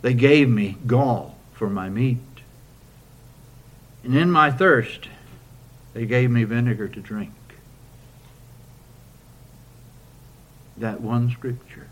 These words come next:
remaining to be fulfilled. He scans the scriptures.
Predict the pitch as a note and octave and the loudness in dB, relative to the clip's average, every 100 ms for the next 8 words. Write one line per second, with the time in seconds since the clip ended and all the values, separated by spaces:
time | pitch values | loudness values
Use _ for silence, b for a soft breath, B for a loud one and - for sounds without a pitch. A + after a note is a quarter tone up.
0 | - - G2+ G2+ G2 F#2 F2 G2 F#2 F2 | -18 -10 -8 -6 -6 -10 -10 -12 -10 -14
1 | G2 G2+ A#2 F2 E2+ - - - - - | -14 -16 -18 -20 -20 -20 -20 -20 -20 -20
2 | - - - - - - - - - - | -20 -20 -20 -20 -20 -20 -20 -20 -20 -20
3 | - - - - - - - - - - | -20 -20 -20 -20 -20 -20 -20 -20 -20 -18
4 | - - C3+ B2 A2+ G#2 - G2+ - A2 | -16 -10 -4 -2 -2 -6 -12 -16 -10 -10
5 | - - - - | -12 -20 -20 -20